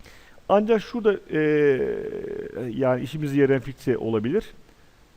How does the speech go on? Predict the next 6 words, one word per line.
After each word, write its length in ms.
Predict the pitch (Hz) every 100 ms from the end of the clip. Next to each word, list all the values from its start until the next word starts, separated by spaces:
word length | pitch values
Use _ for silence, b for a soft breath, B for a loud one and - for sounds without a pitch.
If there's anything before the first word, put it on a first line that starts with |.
| _ - -
E, 320 | 58 58 57 - - - 127
biraz 220 | 127 110
detay 240 | 123 131
olacak. 420 | 110 107 113 190 - - _ b b b b - 110
Dönem 260 | 139 208
içinde 500 | 220 - 185 165 135